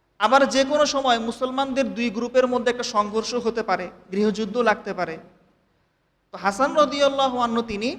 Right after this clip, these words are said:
মুসলমানদের বৃহত্তম স্বার্থে তিনি নিজেই খেলাফতের দায়িত্ব থেকে অব্যাহতি নিয়ে তিনি খেলাফতের দায়িত্ব মুয়াবিয়াকে হস্তান্তর করেছেন।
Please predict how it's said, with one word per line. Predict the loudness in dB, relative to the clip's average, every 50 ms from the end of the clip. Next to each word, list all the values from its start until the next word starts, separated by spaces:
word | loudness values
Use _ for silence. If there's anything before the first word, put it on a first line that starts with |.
| -10 -18 -20 -20 _ _ _ _ _ _ _ _ _
মুসলমানদের | -6 -6 -4 2 2 2 4 4 2 2 2 0 -2 -2 0
বৃহত্তম | 0 0 0 6 6 6 6 6 2 -2 -4 -2
স্বার্থে | -2 0 0 0 -2 -2 -6 -14 -18 -18 -18 _ _ _ _ _ _ _ _ _ _ _ _ _
তিনি | -10 -4 -2 0 2
নিজেই | 4 4 4 4 4 2 0 0
খেলাফতের | 0 0 2 2 2 2 2 -2 -4 -4 -4 -4 0
দায়িত্ব | 2 2 2 2 0 -4 -6
থেকে | -8 -6 -10 -10 -8
অব্যাহতি | -6 -4 -4 -6 -4 -8 -6 -6 -6 -8 -8 -8
নিয়ে | -6 -4 0 0 0 -2 -4 -12 -20 -20 _ _ _ _ _ _ _
তিনি | -6 -4 -4 -2
খেলাফতের | 0 0 2 2 2 2 0 0 0 0 -2 0
দায়িত্ব | -2 -2 -2 -2 -4 -8 -6 -6 -6
মুয়াবিয়াকে | -4 -4 0 2 4 4 4 2 -2 -2 -4 -4
হস্তান্তর | -6 -6 -6 -6 -8 -10 -10 -6 -6 -6 -6
করেছেন। | -6 -8 -8 -8 -12 -14 -18 -18